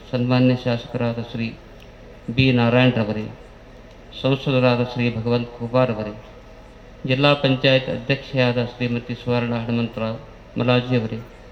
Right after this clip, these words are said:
ಕಲಬುರಗಿಯ ಗ್ರಾಮೀಣ ಕ್ಷೇತ್ರದ ಶಾಸಕರಾದ ಶ್ರೀ ಬಸವರಾಜ್ ಮತ್ತಿಮೂಡವರೇ, ಶ್ರೀಮತಿ ಯಶೋಧ ನೀಲಕಂಠ ರಾಠೋಡ್ ಅವರೇ, ಗೌರವದ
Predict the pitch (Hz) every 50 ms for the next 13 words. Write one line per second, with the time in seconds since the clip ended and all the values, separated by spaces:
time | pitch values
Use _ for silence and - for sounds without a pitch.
0 | - - - - - - - - - - - - - - - - - - 135 147
1 | 143 151 151 151 147 151 151 151 143 127 127 131 131 135 147 151 151 147 143 147
2 | - 147 139 143 - 135 131 123 127 127 127 - - 127 127 - - 127 - 123
3 | 123 123 120 117 - - 123 120 117 120 110 - - 123 123 123 120 117 - -
4 | - - 127 113 - - 127 123 127 123 123 113 110 110 110 110 - - - -
5 | - - - - - - - - - - - - - - 131 131 131 131 131 127
6 | - 135 127 120 - - 135 127 120 131 127 123 123 123 120 123 - 127 127 120
7 | - 123 120 117 - 135 127 123 113 110 107 110 107 113 - - - - - -
8 | - - - - - - - - - - - - - - - - - - - -
9 | - - - - - - - 135 143 156 160 156 151 151 147 143